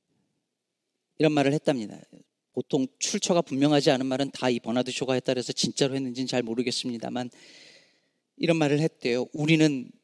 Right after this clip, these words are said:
늙어서 못 노는 것이 아니라 안 놀아서 늙는 것이다."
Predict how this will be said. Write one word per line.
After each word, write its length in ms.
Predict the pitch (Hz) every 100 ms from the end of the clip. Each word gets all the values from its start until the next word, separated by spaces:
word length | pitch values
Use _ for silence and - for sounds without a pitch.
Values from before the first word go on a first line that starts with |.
| _ _ -
늙어서 640 | 143 147 151 139 156 135
못 200 | 123 135
노는 440 | 135 135 131 131
것이 260 | 127 120 -
아니라 420 | 117 117 113 110 _ _ _ _ _ _ _ _ _ _ _
안 180 | 113 127
놀아서 560 | 123 117 107 117 101 104 _ _ _
늙는 320 | 120 107 104
것이다." 360 | 101 - -